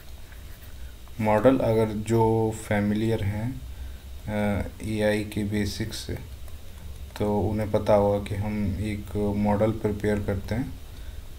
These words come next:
जो prediction या classification problem के लिए यूज़ होता है।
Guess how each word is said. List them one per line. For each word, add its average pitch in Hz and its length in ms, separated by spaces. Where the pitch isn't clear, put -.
जो 110 500
prediction 110 840
या 110 220
classification 107 880
problem 104 600
के 104 120
लिए 110 240
यूज़ 107 340
होता 101 260
है। 143 60